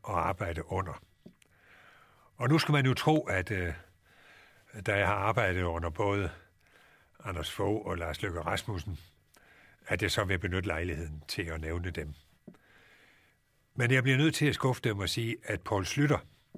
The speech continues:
er nok den, øh, jeg, jeg havde det bedst under som minister. Af den enkle grund,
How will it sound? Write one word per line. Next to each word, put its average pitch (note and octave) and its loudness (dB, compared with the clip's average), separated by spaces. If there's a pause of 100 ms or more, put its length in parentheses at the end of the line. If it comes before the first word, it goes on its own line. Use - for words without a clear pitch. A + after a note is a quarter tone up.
(1080)
er B2+ 2
nok B2 0
den, A#2+ -2 (2000)
øh, G2 -4
jeg, G#2 -2
jeg A2 0
havde A#2+ 2
det A2 -6
bedst - -2 (260)
under G#2 -2 (120)
som - 0
minister. G#2 0 (1300)
Af A2+ 2
den D3 2
enkle D3 0
grund, A2 0